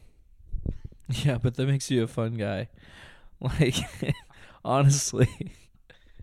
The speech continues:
I, you know, also, like, look, I ask this to a lot of people, like, how do you get closer in your faith, right? Like, I think all of us read our Bibles. We all, you know,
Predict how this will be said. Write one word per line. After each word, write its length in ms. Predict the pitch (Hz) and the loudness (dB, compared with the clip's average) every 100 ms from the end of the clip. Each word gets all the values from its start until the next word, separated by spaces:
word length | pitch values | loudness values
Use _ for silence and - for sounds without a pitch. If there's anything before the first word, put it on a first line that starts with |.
| - - _ _ _ - - - - _ _ _ | -14 -14 _ _ _ -20 -20 -20 -20 _ _ _
I, 300 | - 165 147 - | 6 8 8 4
you 160 | - 156 | 0 4
know, 240 | 151 143 - _ _ _ _ - | 6 6 4 _ _ _ _ 0
also, 480 | 139 185 - 170 139 | 4 4 4 6 6
like, 420 | 92 135 123 - _ _ _ | 4 2 2 -2 _ _ _
look, 360 | 131 139 120 - - - - | 6 8 8 2 -18 -20 -8
I 180 | 147 190 | -2 2
ask 160 | 254 - | 2 2
this 280 | 156 - - | 0 -2 -4
to 200 | - 135 | 4 4
a 40 | |
lot 220 | 127 127 | 6 4
of 60 | 143 | 2
people, 260 | 135 117 | 2 2
like, 320 | 120 120 113 - | 4 2 0 -8
how 520 | - - 123 165 196 165 | -10 -4 0 2 2 0
do 120 | 131 | 0
you 540 | 120 117 113 113 117 - _ _ _ - | 2 2 0 0 0 -4 _ _ _ 0
get 260 | 120 107 | 0 0
closer 380 | - 117 117 - | 2 2 2 0
in 160 | 120 117 | -6 -6
your 120 | 117 | -6
faith, 300 | - 117 120 | -2 0 0
right? 240 | 117 120 | 0 0
Like, 240 | - 120 - - - - | 0 -2 -4 -16 -16 0
I 80 | |
think 180 | 147 170 - | 4 4 4
all 300 | 151 151 156 | 2 4 4
of 80 | 143 | 6
us 220 | 135 131 | 4 2
read 220 | 135 131 | 0 0
our 100 | 135 | 0
Bibles. 680 | 131 120 120 123 123 123 120 | 2 2 4 4 4 4 2
We 160 | 120 120 | 2 4
all, 440 | 120 123 127 123 - - - | 6 6 6 2 -6 -20 -4
you 160 | 127 | 2
know, 540 | 123 120 117 117 113 | 4 6 6 6 4